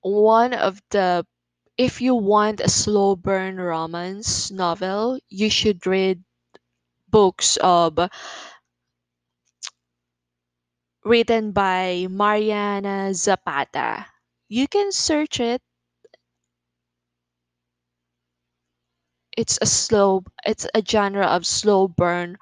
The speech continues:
romances, and so I'm gonna search. Okay.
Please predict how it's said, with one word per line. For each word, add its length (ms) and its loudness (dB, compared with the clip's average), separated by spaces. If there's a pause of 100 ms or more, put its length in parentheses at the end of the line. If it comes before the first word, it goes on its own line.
(400)
romances, 1040 -2
and 680 -2 (1000)
so 240 2
I'm 280 0
gonna 340 0
search. 880 0 (2750)
Okay. 560 -8